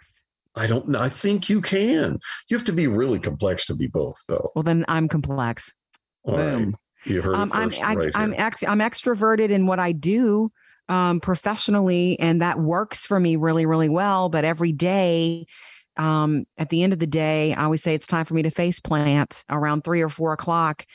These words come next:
Speaker 2: I have to c-, go into my little cocoon to recharge. And I would say that's introverted.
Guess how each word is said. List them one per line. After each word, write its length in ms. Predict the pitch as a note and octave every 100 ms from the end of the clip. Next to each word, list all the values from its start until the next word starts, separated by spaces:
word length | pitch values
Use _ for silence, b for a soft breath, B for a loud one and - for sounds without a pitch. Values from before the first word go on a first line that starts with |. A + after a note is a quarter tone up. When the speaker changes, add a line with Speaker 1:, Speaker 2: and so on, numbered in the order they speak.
| B B B -
Speaker 2:
I 80 | D#3
have 180 | D#3 -
to 100 | D#3+
c-, 220 | - D#3
go 200 | D#3 D#3+
into 180 | D#3 E3
my 100 | D3
little 220 | D3 D3
cocoon 640 | - - - F3 F3 D3+ D3
to 120 | D3+
recharge. 720 | D3 C#3 - E3 E3 C3+ C3+
And 80 | C3+
I 80 | C#3+
would 140 | D3+
say 120 | D#3 C#3
that's 220 | C3+ C#3+
introverted. 680 | C#3 C3+ B2+ A2+ A2 A2